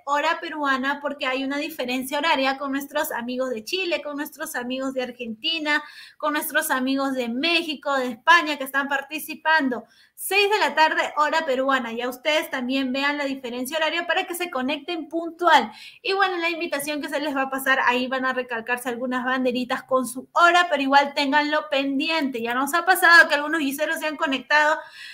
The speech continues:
a las siete de la noche, pero era a las seis de la tarde en México. Me parece que así era la diferencia. Entonces, ténganlo ahí, eh, súper claro. Seis de la tarde,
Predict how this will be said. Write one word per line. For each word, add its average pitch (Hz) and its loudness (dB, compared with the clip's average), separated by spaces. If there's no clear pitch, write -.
a 269 8
las 269 2
siete 381 2
de 381 4
la 349 4
noche, 349 0
pero 262 2
era 269 2
a 285 0
las 262 -4
seis 262 0
de 262 -2
la 240 -4
tarde 226 -6
en 254 -8
México. 302 -4
Me 208 -14
parece 233 -8
que 247 -10
así 247 -4
era 277 4
la 269 0
diferencia. 254 -2
Entonces, 294 -4
ténganlo 302 2
ahí, 277 0
eh, 254 0
súper 392 0
claro. 285 2
Seis 330 -2
de 370 -2
la 277 2
tarde, 294 2